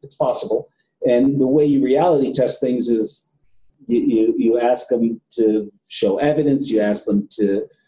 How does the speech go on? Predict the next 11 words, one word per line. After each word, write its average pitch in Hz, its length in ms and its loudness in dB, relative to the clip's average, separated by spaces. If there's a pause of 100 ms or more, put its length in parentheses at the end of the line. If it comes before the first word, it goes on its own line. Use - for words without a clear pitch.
(460)
reality 156 440 2
testing 139 340 0
in 107 160 2
general 135 420 2
just 110 220 -6
means 110 640 0 (800)
checking 139 340 0
to 120 80 2
see 120 240 0
if 113 100 -4
someone's 107 500 0